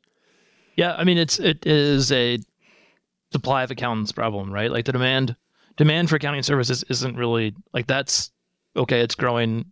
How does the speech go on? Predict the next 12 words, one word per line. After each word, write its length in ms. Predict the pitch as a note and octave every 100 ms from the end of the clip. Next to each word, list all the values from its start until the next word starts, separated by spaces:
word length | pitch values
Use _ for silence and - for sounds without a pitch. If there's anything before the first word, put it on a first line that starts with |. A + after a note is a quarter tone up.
| _ _ _
G 100 | -
D 100 | A#2
P-ish 440 | G#2+ A2+ G#2+ G#2 -
probably, 520 | G#2+ G2+ A2 A2+ C3+ - _ - - _
um, 500 | C3+ A2+ G#2+ G#2+ G#2+ -
maybe 160 | B2+
a 80 | A#2+
little 180 | A2+ A2+
bit 80 | G#2+
more 220 | G#2+ G#2+
depending 260 | A#2 A#2 G#2+
on 320 | G#2 G#2